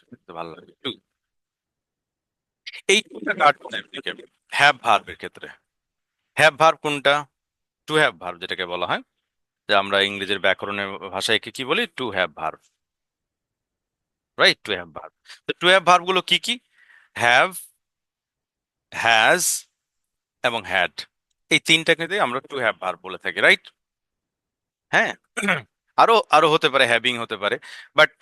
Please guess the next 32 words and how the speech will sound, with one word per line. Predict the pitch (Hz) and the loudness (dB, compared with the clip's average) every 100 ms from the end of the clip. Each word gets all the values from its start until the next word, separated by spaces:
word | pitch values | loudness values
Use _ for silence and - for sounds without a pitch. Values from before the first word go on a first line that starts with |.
| - - - | -20 -8 2
আহ, | 127 120 | 4 4
এটা | 131 - 135 | 4 4 4
আমরা | 127 120 | 2 0
বেসিক | 113 143 - 160 | 2 0 0 -6
ভাবে | 120 120 320 | -8 -6 -4
এই | 123 | -2
তিনটাকেই | 117 104 101 156 277 _ - | -4 -4 -4 -4 -4 _ -6
আমরা | 98 110 220 359 - | -4 -2 -4 -6 -4
ধরে | 135 117 | -2 0
থাকি। | 87 - | -4 -10
Yes | 87 139 160 | -2 0 2
or | 175 | 0
no? | 98 - _ _ _ - - _ - | -2 -6 _ _ _ -20 -20 _ 0
এই | 262 | 2
তিনটার | 247 208 196 190 180 | 2 2 2 4 0
পর | - 214 240 | 0 -4 2
মাত্র | 139 - 139 | 4 4 -4
দুটো | 110 156 147 107 | -8 -6 -4 -4
জিনিস | 92 104 90 | -2 -2 -4
বসতে | 87 90 - | -8 -12 -10
পারে। | 82 76 69 - _ _ _ | -10 -10 -12 -20 _ _ _
টু | 151 | -2
মানে | 156 156 | 2 2
হচ্ছে | 160 - 320 - - _ - | 2 2 0 -2 -20 _ -2
মাত্র | 101 113 - - 196 233 | 4 4 2 -8 -6 -6
দুটো | 143 117 120 - 156 165 | -8 -10 -8 -4 -2 -2
জিনিস | 104 98 123 160 92 | 0 0 0 -4 -6
বসতে | 90 - | -8 -6
পারে, | 90 85 82 | -4 -2 2
একদম | 123 131 131 147 | 2 2 -2 -2
ক্রিস্টাল | - 135 - 110 90 | 0 0 0 -2 -2
ক্লিয়ার। | - 82 | -6 -8